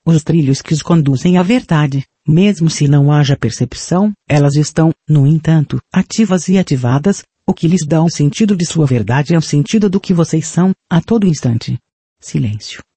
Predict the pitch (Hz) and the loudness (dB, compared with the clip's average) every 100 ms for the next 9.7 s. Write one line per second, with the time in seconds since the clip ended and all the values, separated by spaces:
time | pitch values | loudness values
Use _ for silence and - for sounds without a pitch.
0 | _ _ _ - 156 - 196 185 _ 226 | _ _ _ -4 -4 0 0 0 _ -2
1 | 214 147 131 156 180 170 - 170 170 - | 0 -2 0 0 0 -4 -4 -4 -4 -4
2 | 117 110 - _ _ 190 175 139 - 139 | -2 -4 -6 _ _ 0 0 0 -2 -2
3 | 135 143 147 151 - 170 143 - - 175 | 0 -2 -2 -2 -2 0 -2 -6 -4 -2
4 | 170 - 175 190 220 190 - 190 151 127 | -2 -4 -2 0 0 -2 -2 -4 0 0
5 | 104 110 - 135 139 165 120 117 _ 175 | 0 -4 -2 2 4 2 0 -2 _ 2
6 | 151 139 175 185 156 - 151 151 123 107 | 2 0 -2 -2 -2 -4 -4 -4 -4 -6
7 | - - - _ _ _ _ - 151 120 | -12 -18 -20 _ _ _ _ -8 -4 -4
8 | 107 - - - _ _ _ _ - 226 | -6 -12 -18 -20 _ _ _ _ -4 -2
9 | 214 220 220 156 139 131 - | 2 2 4 2 2 0 -4